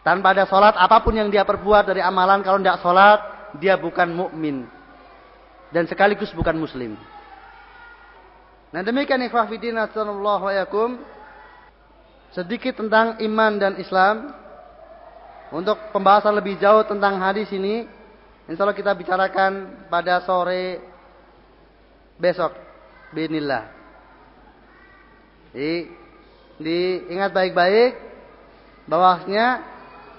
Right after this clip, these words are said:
Islam dan iman itu berbeda pengertiannya tatkala disebutkan bersama,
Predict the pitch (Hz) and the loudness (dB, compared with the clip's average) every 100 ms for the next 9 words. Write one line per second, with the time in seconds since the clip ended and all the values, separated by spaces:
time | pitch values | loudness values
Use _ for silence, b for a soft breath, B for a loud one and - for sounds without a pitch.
0 | - - _ _ _ 202 - 220 214 202 | -20 -20 _ _ _ -6 2 4 4 2
1 | 202 208 220 214 202 175 160 - - 185 | 0 -2 0 2 0 -4 -12 -20 -14 -8
2 | 190 214 165 - - - - - - 185 | -2 -2 -2 -16 -20 -20 -20 -8 -4 2
3 | 226 220 208 208 202 196 220 214 208 196 | 4 4 2 2 0 0 0 0 -2 -2
4 | 208 196 170 190 202 196 185 185 180 196 | -2 -4 -6 -4 -2 -2 -2 0 2 2
5 | 240 | 2